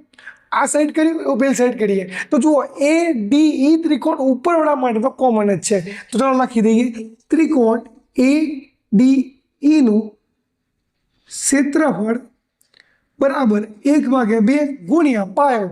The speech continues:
હવે આંબી સાઈડનું સાબિત કરવું છે, તો પાયો કયો લેશું? એ ઈ. તો એ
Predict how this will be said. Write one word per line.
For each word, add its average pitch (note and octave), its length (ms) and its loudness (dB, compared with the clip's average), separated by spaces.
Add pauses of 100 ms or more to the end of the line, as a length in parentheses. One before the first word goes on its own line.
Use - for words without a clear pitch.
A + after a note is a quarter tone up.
(300)
હવે B3+ 340 -2
આંબી C#4 240 2
સાઈડનું D4+ 320 0
સાબિત C#4 300 -2
કરવું D#4 300 2
છે, D#4 160 0 (280)
તો C#4 60 0
પાયો C#4 300 2
કયો D#4+ 220 0
લેશું? C#4 380 -4
એ C4 120 0 (260)
ઈ. F3+ 280 -4 (400)
તો A3+ 240 -2
એ A#3 200 -2